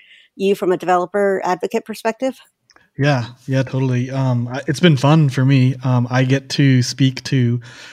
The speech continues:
Speaker 2: all sorts of interesting people in the technology world, in the, in our community. Um, not just Heroku fans and, and users, but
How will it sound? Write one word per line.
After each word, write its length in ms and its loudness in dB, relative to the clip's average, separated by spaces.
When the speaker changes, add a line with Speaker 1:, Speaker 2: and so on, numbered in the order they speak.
Speaker 2:
all 120 -2
sorts 260 2
of 80 2
interesting 460 2
people 500 0
in 300 2
the 340 2
technology 640 0
world, 460 -2
in 100 -2
the, 160 -4
in 120 -4
our 360 -6
community. 520 -4
Um, 440 -4
not 180 4
just 400 2
Heroku 420 -2
fans 480 2
and, 240 -2
and 220 -2
users, 400 2
but 260 -2